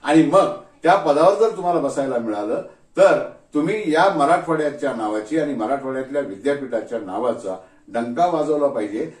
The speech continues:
का तुमच्या स्वार्थासाठी या पदाचा वापर केला पाहिजे? हा प्रश्न, अ, निर्माण होतो. आणि ही बाब खरं म्हणजे ज्या लोकांनी संघर्ष करून हे विद्यापीठ मिळवलेलं आहे, त्यांच्यासाठी चीड आणणारी बाब आहे.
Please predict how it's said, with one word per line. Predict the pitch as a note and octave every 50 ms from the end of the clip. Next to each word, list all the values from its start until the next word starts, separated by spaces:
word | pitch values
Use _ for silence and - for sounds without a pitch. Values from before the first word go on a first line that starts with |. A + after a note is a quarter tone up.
| _ _
का | C3
तुमच्या | B2+ - C#3 C3+ C#3 B2+ A#2
स्वार्थासाठी | - - C#3 B2+ - - E3 D#3+ D#3+ E3 D#3 D#3+ E3+ D#3+
या | C#3+
पदाचा | B2+ - - A#2+ B2+ C#3 C#3 C#3+ E3 D#3+
वापर | D#3+ D#3 D#3 D3+ E3+
केला | D#3+ D#3+ E3 D#3+ D#3+
पाहिजे? | D#3+ E3 E3 D#3+ E3 D#3+ - - _ _ _ _ _ _ _ _ _ _
हा | - C#3+
प्रश्न, | C3+ C3+ C#3+ D3 - - E3+ F#3+ F#3 - - _ _ _ _ _ _ _ _ _ _ _
अ, | - G#2+ A2 A2 A2+
निर्माण | A#2 B2+ C3 C#3+ D#3+ E3+ F3+
होतो. | F3+ E3+ F#3+ G#3 A3
आणि | - - - C#3 D3+
ही | D3 - - D#3+ D#3+
बाब | - - - B2 C3 - - - - - - _ _ _
खरं | C#3+ C#3+ D#3+
म्हणजे | D#3 D3 C#3 C#3 A#2+
ज्या | A2+ A#2+ C3 C#3
लोकांनी | C3+ B2+ C#3+ C#3 B2+ C3 B2
संघर्ष | A#2 - B2+ C3 C3+ E3 F3 E3+ -
करून | E3+ E3+ E3 D#3 D#3+ C#3+
हे | C#3 C#3
विद्यापीठ | C3+ C3 A#2+ B2+ B2 A#2+ B2 A#2+
मिळवलेलं | A#2 A2 G#2+ G#2+ G#2+ G#2+ G#2 G#2
आहे, | G2+ G2+ - - - _ _ _ -
त्यांच्यासाठी | C3 B2 A#2+ B2 C3+ A#2 A#2 A#2 G#2+ - A#2+ A#2 A#2
चीड | A#2 - - - - F3 F#3+ F#3 D#3
आणणारी | C3 A2+ A2+ G#2+ G#2+ G#2 G#2 G2+
बाब | F#2 - - -
आहे. | - - - - _ _